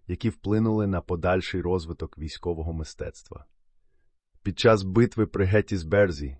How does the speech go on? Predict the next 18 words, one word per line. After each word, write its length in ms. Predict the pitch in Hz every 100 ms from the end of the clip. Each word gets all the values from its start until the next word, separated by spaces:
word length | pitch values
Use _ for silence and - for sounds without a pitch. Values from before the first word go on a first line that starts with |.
| -
яка 240 | - 92
тривала 420 | - 92 92 87
з 100 | -
першого 500 | - 98 87 - 82
по 120 | -
третє 340 | 85 92 90 85
липня 480 | 87 95 - 73 71
тисяча 420 | - 95 92 -
вісімсот 600 | 80 85 85 80 - 90
шістдесят 540 | - 85 71 80 85 -
третього 420 | 82 87 80 82
року, 380 | 90 101 - 82 _
зіткнулися 680 | - 95 - 110 113 107 - -
армії 380 | 92 98 92 85
Північного 680 | 87 78 95 95 - 82 80
та 140 | 82
Південного 600 | - 78 71 82 82 78
Союзів. 640 | 73 78 76 73 73 -